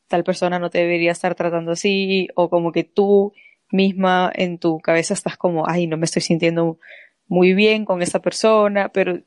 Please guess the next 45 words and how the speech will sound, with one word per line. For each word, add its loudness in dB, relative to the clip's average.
pero 2
ignoras 2
esas -2
cosas -2
como -4
que, 2
"Ay, 0
ya 0
se -4
me -2
va 0
a -4
pasar", 2
o -6
como -14
que, -10
"Ay, -4
no -12
es -18
para -8
tanto", -2
etcétera, 0
y 2
de 4
la 2
nada 0
es -8
como 0
se -2
va 2
armando -2
una -2
bola 2
de 2
nieve -12
y -6
se 0
va 4
volviendo 0
peor, 0
o -2
sea, 0
y 0
más -2
doloroso, -2